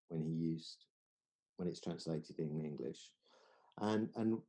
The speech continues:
does that fit with the revelation of God as a father that particularly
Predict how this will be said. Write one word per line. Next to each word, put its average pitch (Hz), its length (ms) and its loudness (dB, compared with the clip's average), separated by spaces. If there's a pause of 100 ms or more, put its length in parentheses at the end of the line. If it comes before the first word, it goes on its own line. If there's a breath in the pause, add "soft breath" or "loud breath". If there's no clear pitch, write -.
(640)
does 143 180 6
that - 220 4
fit - 500 4 (300)
with 101 400 8 (1040)
the 104 100 4
revelation 110 680 8
of 95 140 4 (220)
God 104 200 6
as 87 100 4
a 87 60 2
father 82 680 4
that 82 220 0
particularly - 460 -2